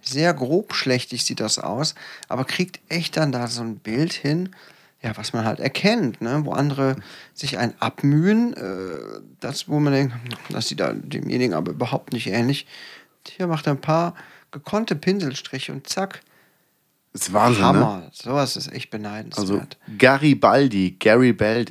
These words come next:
Speaker 2: Gary Bal-, Baldi, Baldi, Baldi.
Speaker 1: Ja.
Speaker 2: Und der macht halt so Live-Performance-Dinger. Und ich hab gesagt, also,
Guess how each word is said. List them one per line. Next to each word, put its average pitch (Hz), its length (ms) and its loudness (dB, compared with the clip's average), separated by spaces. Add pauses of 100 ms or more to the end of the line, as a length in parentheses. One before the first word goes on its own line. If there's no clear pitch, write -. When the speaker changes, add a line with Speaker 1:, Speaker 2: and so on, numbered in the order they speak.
(360)
Speaker 2:
Gary 117 340 6 (280)
Bal-, 107 260 2
Baldi, 98 380 0
Baldi, 101 400 2
Baldi. 92 500 2 (140)
Speaker 1:
Ja. - 60 -18 (340)
Speaker 2:
Und 98 240 -2
der 95 80 2
macht 101 200 2
halt 107 100 0
so 107 120 2
Live-Performance-Dinger. 90 1080 0
Und 87 160 -2
ich - 60 -4
hab - 100 -8
gesagt, 95 360 -4
also, 90 320 -2